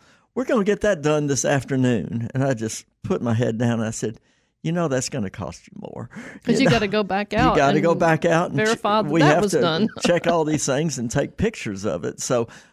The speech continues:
Speaker 1: uh, before you do the appraisal, make sure everything is, uh, is up and running and
Speaker 2: Yes.
Speaker 1: working. I mean, it's, it's frustrating to me, and, uh,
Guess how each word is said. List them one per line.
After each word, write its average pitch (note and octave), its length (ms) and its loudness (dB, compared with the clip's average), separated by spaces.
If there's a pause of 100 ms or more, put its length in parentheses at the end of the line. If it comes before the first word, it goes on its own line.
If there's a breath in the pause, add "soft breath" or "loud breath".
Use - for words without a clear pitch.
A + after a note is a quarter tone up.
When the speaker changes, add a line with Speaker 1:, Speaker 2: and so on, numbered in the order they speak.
Speaker 1:
uh, A#2 340 2
before B2+ 480 -4
you G#3+ 100 0
do F3+ 200 0
the D3+ 120 0
appraisal, E3+ 400 -2
make G#3+ 240 -6
sure A2+ 260 -4
everything A2 540 -4
is, F#2+ 300 -6
uh, A#2+ 240 -4 (400 loud breath)
is A2+ 280 -4
up E3+ 220 0
and B2 160 -2
running D#3 300 0
and A#2 80 -2
Speaker 2:
Yes. F2+ 60 -6
Speaker 1:
working. E3 500 -2
I C3+ 100 -2
mean, C3+ 240 -2
it's, - 280 -4 (100)
it's A#2+ 200 -4
frustrating D#3+ 680 -2
to C3 120 -6
me, E3 360 -2
and, A2 160 -4 (340 loud breath)
uh, A2 320 0